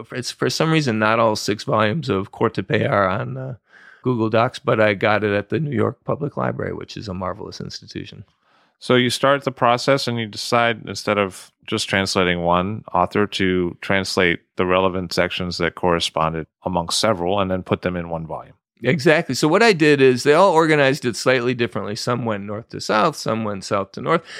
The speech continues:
Speaker 1: Some, like Julien, doesn't even have a geographic reference. He just lists the villages according to what he considered to be their rank. So the first class wines, the second class wines, uh, all jumbled up, mixed in, the Côte Chalonnaise, the Côte d'Or.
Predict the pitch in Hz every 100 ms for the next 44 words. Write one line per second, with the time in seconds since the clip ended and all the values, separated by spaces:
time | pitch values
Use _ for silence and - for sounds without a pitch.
0 | - - 170 190 180 139 131 127 151 160
1 | 156 135 135 139 135 120 120 131 127 127
2 | 113 107 151 120 104 _ _ _ _ -
3 | 123 143 127 131 127 120 107 143 - 117
4 | 107 - 139 131 123 127 139 - 123 123
5 | 135 120 117 107 - 131 127 120 117 120
6 | 120 117 110 - 107 - 110 107 101 101
7 | 113 95 - 107 123 - 104 - - 135
8 | - 98 101 95 87 87 95 98 104 104
9 | 104 101 98 95 - - - - 104 101
10 | 101 110 104 110 107 - 110 110 - 117
11 | 110 110 98 - 120 - 110 104 104 107
12 | 107 110 117 - 104 - 117 95 110 117
13 | 120